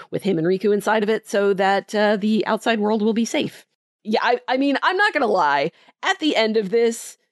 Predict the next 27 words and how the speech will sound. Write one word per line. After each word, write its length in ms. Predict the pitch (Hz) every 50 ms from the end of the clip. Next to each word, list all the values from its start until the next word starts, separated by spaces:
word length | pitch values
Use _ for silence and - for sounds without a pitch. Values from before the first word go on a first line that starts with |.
| _ _ _ _ _ 208
Mickey 320 | 233 277 302 - 277 277
Mouse 380 | 254 220 214 220 233 277 285 -
showing 420 | - - 226 214 226 214 208 190
up 260 | 165 185 185 190 -
when 160 | 208 196 190
we've 160 | 202 214 220 175
been 120 | 220 220
hearing 400 | 208 196 196 196 202 208 202 202
this 140 | 196 202 -
entire 360 | 196 180 - 196 185 185 196
time 320 | 196 214 196 190 196 202
how 160 | 202 208 190 175
cool 320 | - - - 208 196 196
he 200 | 196 202 196 196
is 180 | 196 208 208 180
and 100 | 190 180
what 100 | 180 180
a 40 | 214
great 280 | - - 185 196 -
Keyblade 400 | - - 190 185 208 208 202 185
master 340 | 180 180 185 196 - - 190
he 220 | 202 190 185 185 190
is 260 | 185 202 202 185 185
and 240 | 170 170 160 147 -
how 180 | 175 202 196
the 120 | 175 185 -
king, 420 | - 220 196 202 196 190 190